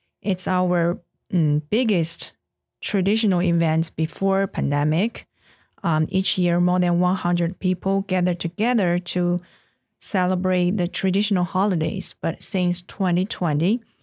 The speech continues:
we haven't held the event. Even this year, some of Chinese people, especially senior people,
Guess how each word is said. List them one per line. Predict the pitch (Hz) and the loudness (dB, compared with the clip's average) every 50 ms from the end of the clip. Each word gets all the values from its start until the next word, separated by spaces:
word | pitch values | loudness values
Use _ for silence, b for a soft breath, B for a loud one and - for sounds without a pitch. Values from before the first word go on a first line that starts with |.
| b b b b | b b b b
we | - 175 170 | -2 -2 0
haven't | 175 196 196 196 180 175 | 0 0 2 2 2 2
held | 175 175 165 156 156 156 | 2 2 0 0 0 0
the | 151 - 147 | 0 0 0
event. | 160 160 165 156 139 - - - - _ | 0 2 0 0 0 -2 -4 -8 -8 _
Even | - 180 175 170 160 | -2 0 2 2 2
this | 156 175 202 208 - - | 2 2 2 0 0 0
year, | 151 147 127 127 165 - _ | 0 0 -2 -2 -4 -6 _
some | - - - 170 175 | -4 -2 0 2 2
of | 180 175 180 - | 2 0 0 -2
Chinese | - - 160 151 160 170 - | -4 -2 -2 0 0 -2 -4
people, | - - - 190 185 - - 151 151 - | -6 -6 -4 -4 -4 -4 -6 -8 -6 -4
especially | 160 - - - 170 170 160 - 180 175 170 | -4 -4 -4 -4 -4 -4 -4 -2 -2 -2 -2
senior | 170 - - 175 170 170 175 175 180 | 0 0 0 0 0 0 0 0 -2
people, | 175 - 196 196 - - 220 226 233 226 | -2 -2 -4 -4 -2 -2 -2 -2 -2 -4